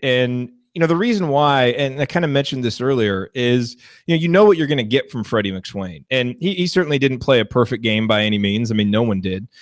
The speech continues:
Uh, but he did have five points. He did his typical work, you know, got three offensive rebounds, had eight boards overall and a block.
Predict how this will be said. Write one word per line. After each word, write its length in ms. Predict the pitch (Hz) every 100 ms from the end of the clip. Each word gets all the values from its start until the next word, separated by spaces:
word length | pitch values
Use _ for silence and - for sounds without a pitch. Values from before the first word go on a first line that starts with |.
| _
Uh, 160 | - 135
but 120 | 147
he 100 | 170
did 280 | 156 190 185
have 280 | 139 139 131
five 320 | - 147 156
points. 380 | - 139 147 -
He 160 | 135 120
did 280 | 131 139
his 160 | 131 117
typical 400 | - 156 151 139
work, 320 | 127 143 - -
you 80 | 120
know, 60 |
got 240 | 113 120 -
three 160 | 147
offensive 400 | 147 135 135 123
rebounds, 420 | 120 135 139 131 123
had 140 | 117
eight 180 | 123 143
boards 260 | 147 143 123
overall 440 | 127 113 127 127
and 80 | 117
a 40 |
block. 420 | 104 117 127 113